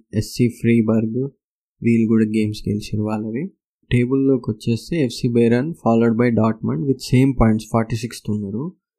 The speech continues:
ఈ వీకెండ్ మ్యాచ్ డేతో టాప్ ప్లేస్ అనేది మనకు తెలిసిపోతుంది. ఎందుకంటే ట్వంటీ త్రీ of థర్టీ ఫోర్ మ్యాచ్ డేలో Dortmund facing ఆర్బీ లెప్సిగ్, ఇది చాలా టఫ్. Whereas ఎఫ్సీ బైరన్ ఏమో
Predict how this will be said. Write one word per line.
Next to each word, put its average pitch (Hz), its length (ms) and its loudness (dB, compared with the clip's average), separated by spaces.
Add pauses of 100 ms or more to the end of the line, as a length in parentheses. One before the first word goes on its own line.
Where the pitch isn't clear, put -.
(720)
ఈ 131 200 0
వీకెండ్ 139 680 4
మ్యాచ్ 117 420 -6
డేతో 123 340 2
టాప్ 127 340 -2
ప్లేస్ 135 260 2
అనేది 131 220 -2
మనకు 123 260 0
తెలిసిపోతుంది. 107 580 -2
ఎందుకంటే 117 580 -4 (840)
ట్వంటీ 120 300 -2
త్రీ 135 460 -2
of 127 120 -6 (160)
థర్టీ 110 220 0
ఫోర్ 113 300 -2
మ్యాచ్ 107 380 -2
డేలో 113 560 -2
Dortmund 117 500 0
facing 123 480 0
ఆర్బీ 120 300 4
లెప్సిగ్, 117 540 2 (880)
ఇది 156 220 -2 (120)
చాలా 131 140 -2
టఫ్. 117 420 -4 (320)
Whereas 127 500 0 (320)
ఎఫ్సీ 131 440 0
బైరన్ 127 380 2
ఏమో 135 440 -2